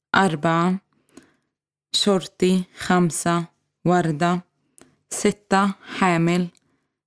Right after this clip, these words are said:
سبعة، طماطم. ثمانية، لمبة.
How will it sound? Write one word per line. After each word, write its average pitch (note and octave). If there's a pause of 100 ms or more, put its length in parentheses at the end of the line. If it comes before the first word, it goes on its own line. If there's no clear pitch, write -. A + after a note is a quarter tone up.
(100)
سبعة، E3+ (200)
طماطم. F3 (1200)
ثمانية، F3
لمبة. E3+